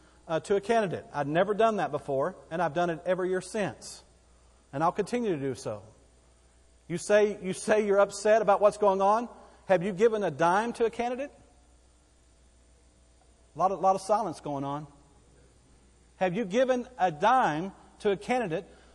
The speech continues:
who agrees and lines up with your beliefs? Take action.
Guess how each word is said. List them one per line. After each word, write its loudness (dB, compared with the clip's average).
who -4
agrees 0
and -4
lines 2
up 4
with -2
your 2
beliefs? -2
Take 4
action. 4